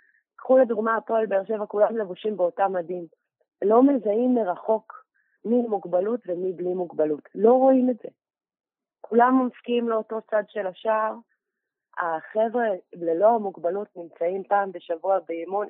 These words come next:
הם כבר הופכים לקבוצה אחת. כבר אין הבדלים.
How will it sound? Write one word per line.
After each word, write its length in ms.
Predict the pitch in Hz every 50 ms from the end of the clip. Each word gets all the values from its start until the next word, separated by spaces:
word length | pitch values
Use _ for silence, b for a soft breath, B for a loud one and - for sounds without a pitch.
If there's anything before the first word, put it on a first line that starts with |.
| - 180
הם 80 | 175
כבר 160 | - - 175
הופכים 480 | 160 160 165 - - - - 226 220 226
לקבוצה 520 | 208 170 156 165 165 - _ - 196 175
אחת. 300 | 156 - - - 170 147 - _ _ _ _ _ _ _ _ _ _ _
כבר 280 | - 170 156 165 160 156 - -
אין 180 | - 220 226 240
הבדלים. 600 | 240 190 180 156 165 165 170 185 190 175 147 135